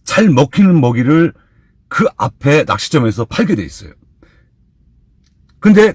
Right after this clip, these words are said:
깍새우, 아시죠? 참돔 낚시할 때 똑 꺾어서 쓰는 깍새우, 이런 건 사용하지 마세요. 잡히긴 잡히는데 덜 잡힙니다.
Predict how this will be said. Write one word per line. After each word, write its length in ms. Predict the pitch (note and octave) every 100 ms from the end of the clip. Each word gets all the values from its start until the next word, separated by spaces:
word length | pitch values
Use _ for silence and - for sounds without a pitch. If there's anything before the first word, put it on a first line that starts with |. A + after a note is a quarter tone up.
| -
깍새우, 680 | - G#3 - A#3 G3 A#2 A#1+ _ _ _ _ _ _ -
아시죠? 480 | G2 D3 A#2 D2 -
참돔 280 | - G#3+ G#3+
낚시할 300 | D3+ - G#2
때 100 | C3+
똑 200 | - F3+
꺾어서 340 | - - F3+
쓰는 240 | A2+ C#3+ A#2
깍새우, 400 | A#2+ - A#2 F#2 - - -
이런 200 | C3+ D#3+
건 100 | C3+
사용하지 380 | D#3+ G#3 B2+ G2+
마세요. 280 | A#2+ G2
잡히긴 420 | E2+ B2 - G#3 F3+
잡히는데 440 | B2 A#2+ B2+ G2+
덜 220 | G2 C#3+
잡힙니다. 560 | G3+ - A#2 G2+ F#2